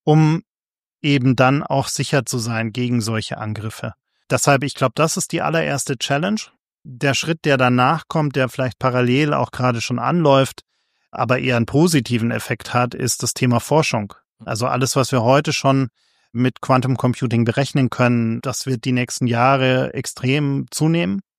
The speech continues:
Und wir werden in der Lage sein, gerade in der Medizin zum Beispiel, sehr, sehr große Fortschritte zu machen,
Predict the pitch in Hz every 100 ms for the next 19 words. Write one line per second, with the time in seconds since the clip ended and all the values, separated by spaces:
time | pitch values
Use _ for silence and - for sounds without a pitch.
0 | - 147 120 127 127 131 131 123 117 117
1 | 127 123 123 113 120 123 120 123 117 110
2 | - 143 180 - 117 104 104 - 123 117
3 | 120 120 110 131 135 127 117 131 - -
4 | 139 - 139 117 113 - 123 120 120 123